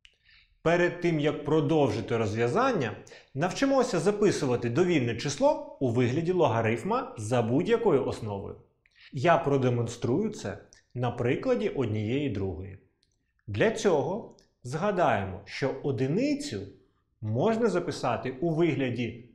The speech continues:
логарифм за основою «а» від «а» для довільного «а». Зокрема, одиниця дорівнює логарифму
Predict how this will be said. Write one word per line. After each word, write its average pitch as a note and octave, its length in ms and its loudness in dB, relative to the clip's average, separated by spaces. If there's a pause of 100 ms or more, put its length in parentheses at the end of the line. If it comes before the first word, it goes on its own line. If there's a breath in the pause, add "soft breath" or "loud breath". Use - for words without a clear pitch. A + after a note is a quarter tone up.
логарифм G3+ 920 2 (180)
за B2+ 200 -2
основою D#3 840 0
«а» C3 300 -2 (180)
від A#2+ 420 -4 (160)
«а» C#3 300 0 (480)
для A#2+ 240 0
довільного C3 680 -2
«а». F2 160 -8 (1800 soft breath)
Зокрема, E3+ 680 0 (380)
одиниця C3 800 0
дорівнює A#2+ 800 0
логарифму E3+ 1080 -2